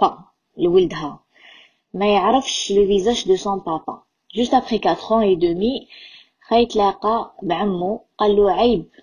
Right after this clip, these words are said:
عليكم سمحتوا في الولد، ما تحوسوش عليه." قال له: "ما يخصو والو، ماناش طامعين دراهم، راه عايش بيان، تخي، تخي بيان عندنا." ابخي اون سومان جاب خوه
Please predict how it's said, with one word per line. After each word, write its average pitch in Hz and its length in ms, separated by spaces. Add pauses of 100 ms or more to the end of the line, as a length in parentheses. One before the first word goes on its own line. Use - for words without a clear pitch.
عليكم 185 600
سمحتوا 190 480
في - 120
الولد، 175 640 (240)
ما 170 100
تحوسوش 180 680
عليه." 180 440 (540)
قال 196 160
له: 202 120
"ما 190 120
يخصو 185 580
والو، 180 400 (220)
ماناش 185 440
طامعين 180 440
دراهم، 170 600 (120)
راه 175 300
عايش 185 280
بيان، 196 280
تخي، - 160
تخي - 200
بيان 165 300 (540)
عندنا." 165 460 (100)
ابخي 214 340
اون 208 60
سومان 202 540 (100)
جاب 180 280
خوه 214 420